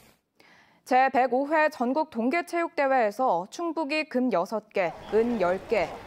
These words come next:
동 열네 개를 획득해 종합순위 육 위를 차지했습니다.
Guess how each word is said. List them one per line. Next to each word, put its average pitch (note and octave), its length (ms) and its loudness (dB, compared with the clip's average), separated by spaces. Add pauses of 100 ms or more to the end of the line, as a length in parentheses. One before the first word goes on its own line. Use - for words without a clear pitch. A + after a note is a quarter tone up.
동 C4+ 260 2
열네 G3 380 2
개를 G3 320 2
획득해 C#4+ 560 -2
종합순위 C4+ 720 -2
육 G3 180 -8
위를 D4 220 -2
차지했습니다. G3 800 -2